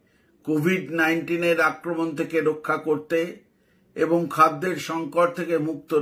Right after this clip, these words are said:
রাখতে মাননীয় মুখ্যমন্ত্রী মমতা বন্দ্যোপাধ্যায় একাধিক সিদ্ধান্ত গ্রহণ করেছেন। এই রকম অবস্বাভাবিক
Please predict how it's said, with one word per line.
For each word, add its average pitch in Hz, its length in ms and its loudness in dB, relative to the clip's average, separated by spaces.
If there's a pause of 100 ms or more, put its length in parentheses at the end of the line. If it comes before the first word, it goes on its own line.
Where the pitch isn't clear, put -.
রাখতে 143 340 -4 (840)
মাননীয় 175 560 6
মুখ্যমন্ত্রী 175 680 -4
মমতা 160 400 -2
বন্দ্যোপাধ্যায় 147 880 -4 (600)
একাধিক 170 640 4
সিদ্ধান্ত 151 500 -2 (140)
গ্রহণ 127 280 -4
করেছেন। 104 480 -10 (1400)
এই 196 280 6
রকম 214 380 6 (180)
অবস্বাভাবিক 175 1200 0